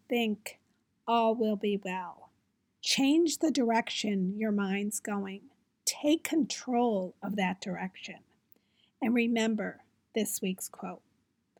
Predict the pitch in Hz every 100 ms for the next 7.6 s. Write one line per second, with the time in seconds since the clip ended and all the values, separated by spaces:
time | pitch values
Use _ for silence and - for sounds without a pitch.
0 | _ _ _ 247 240 233 233 233 269 269
1 | 277 277 277 - 185 170 - - _ -
2 | 196 185 214 185 233 214 - 185 170 -
3 | - - - - _ _ _ 254 208 -
4 | - - 247 - - 226 214 214 214 -
5 | 175 131 - - - - _ _ - 196
6 | 208 202 - 185 185 175 - 208 190 180
7 | 185 185 - 196 175 175